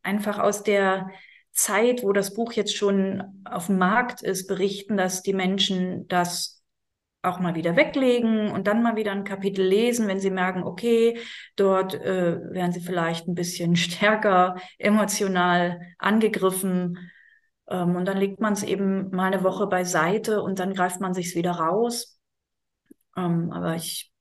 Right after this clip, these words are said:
denke, das ist erstmal, ähm, zur, zum eigenen Erkenntnisgewinn eine ganz gute Basislektüre.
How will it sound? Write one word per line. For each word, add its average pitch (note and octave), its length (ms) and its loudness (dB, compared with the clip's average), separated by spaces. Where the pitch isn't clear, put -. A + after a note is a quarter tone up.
denke, F#3+ 280 2
das F3+ 200 0
ist F#3 120 -2
erstmal, F3 800 2
ähm, E3+ 300 0
zur, E3 680 -4
zum E3 180 -4
eigenen F3 360 2
Erkenntnisgewinn F#3+ 1000 2
eine F3 320 -8
ganz F#3 280 -2
gute F#3 240 -4
Basislektüre. F3+ 1300 2